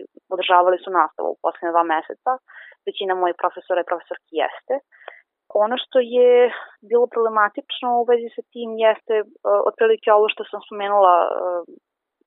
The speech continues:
a to je nesenzitivnost, e, u, u vezi sa tim šta mi <laughs> možemo, a šta ne možemo da radimo u cijeloj ovoj situaciji. Dakle, u onom smislu da, a, sam ja konkretno sada zaista više nego ikad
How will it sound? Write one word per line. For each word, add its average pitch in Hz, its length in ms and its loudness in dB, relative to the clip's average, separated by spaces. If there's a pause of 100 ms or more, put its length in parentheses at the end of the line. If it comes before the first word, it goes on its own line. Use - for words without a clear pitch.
a 220 40 6 (120)
to 226 140 -2
je 220 340 2 (500)
nesenzitivnost, 220 920 -8
e, 208 60 0 (680)
u, - 20 -14 (140)
u 196 100 -8
vezi 202 300 -4
sa 202 60 -16 (100)
tim 107 220 -12
šta - 300 0
mi 208 220 -8 (220)
<laughs> 233 200 -8
možemo, 196 340 2
a 185 80 2
šta 202 120 -6
ne 185 140 2
možemo 185 380 -2
da 180 80 2
radimo 175 440 2 (580)
u 214 60 -8
cijeloj 190 240 2
ovoj 185 200 0
situaciji. 165 500 0
Dakle, - 160 -6
u 190 60 4
onom 190 160 -8
smislu 196 320 -12
da, 185 180 4 (640)
a, 180 300 6
sam 196 140 -6
ja 202 200 4
konkretno 196 560 0
sada 190 340 2
zaista 185 320 2
više 196 260 -6
nego 190 200 -2
ikad 170 320 -2